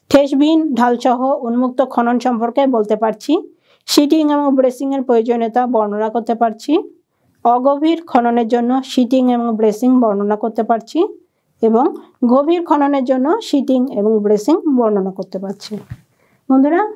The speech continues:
আশা করি আজকে ক্লাসটা তোমাদের খুবই ভালো লেগেছে এবং বিষয়টা খুব ভালোভাবে অনুধাবন করতে পেরেছো।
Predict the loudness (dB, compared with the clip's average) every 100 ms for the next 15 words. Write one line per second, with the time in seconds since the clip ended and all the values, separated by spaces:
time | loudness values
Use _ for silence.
0 | -8 -4 -2 0 2 0 -2 -4 -4 -2
1 | 0 0 0 -2 0 0 0 0 0 0
2 | 0 0 0 0 -2 -2 -2 -4 -10 -2
3 | 0 0 0 0 -2 0 -2 -2 -2 0
4 | 2 0 0 -2 0 0 -2 -2 -2 -2
5 | -2 -2 0 -2 -2 -4